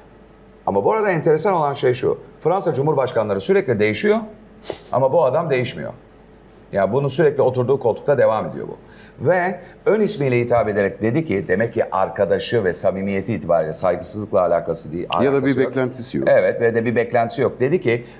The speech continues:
Speaker 1: "Bu kadının çocuğunu oradan alacaksın ve ben de bunun takipçisi olacağım. Yeter artık." dedi. Bu cümleye hayret ettim.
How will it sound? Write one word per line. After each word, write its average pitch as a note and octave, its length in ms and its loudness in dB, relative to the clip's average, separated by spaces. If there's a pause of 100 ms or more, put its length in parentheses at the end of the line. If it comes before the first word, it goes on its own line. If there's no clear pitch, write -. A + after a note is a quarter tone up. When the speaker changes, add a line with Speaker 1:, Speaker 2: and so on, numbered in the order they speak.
(120)
Speaker 1:
"Bu G3+ 160 0
kadının C#3+ 380 0
çocuğunu B2+ 640 0 (560)
oradan D3+ 380 2
alacaksın C#3 680 0
ve B2 120 4
ben C3+ 160 0
de A#2 80 0
bunun B2+ 180 -2
takipçisi A2+ 580 -2
olacağım. E2+ 360 0
Yeter A2+ 340 2
artık." D#2+ 340 -4
dedi. D2+ 140 -10 (140)
Bu A3 120 2
cümleye C#3+ 380 4
hayret B2+ 480 0
ettim. D#2 260 -10